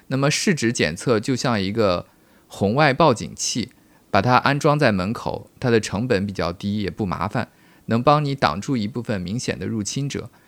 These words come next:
但是如果这个报警器响了，结果呈阳性，那你肯定还要找这个专业的团队，也就是用肠镜来抓贼。那么肠镜呢，更像是一个全屋地毯式的搜查，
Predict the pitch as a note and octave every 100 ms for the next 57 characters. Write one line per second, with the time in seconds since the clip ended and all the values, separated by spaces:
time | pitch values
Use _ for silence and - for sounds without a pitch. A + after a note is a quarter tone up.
0 | _ - E3 E3 C#3 D#3 D#3 G2+ C3+ C3
1 | C#3+ F3 A2+ D2+ - B2+ - - F#2 F2
2 | - - G#2 B2 - G2 G#2+ B1+ A2 C#3
3 | G2+ - _ _ C3 B2+ B2+ F2+ G#2 G2+
4 | G2+ G#2+ G2 - - - E2 E2 G2 G2
5 | F2+ A#2+ B2+ C3 F2+ F2 - E2 F#2+ F2
6 | G2 G2 F#2 F#2 F2 - F#2+ - A#2 -
7 | _ _ _ - E2 E2+ F2 F2 G2 B1+
8 | - - _ - - E3+ E3 - G#2 C3
9 | G3+ A#3+ D#3 A2+ G#2 - - - D#3 C#3+
10 | A#2+ - G#2+ A2+ A2+ G2 - F#2 A#2 C#3
11 | F#3+ C#3 F2+ - - G2 - A2+ A#2+ -
12 | -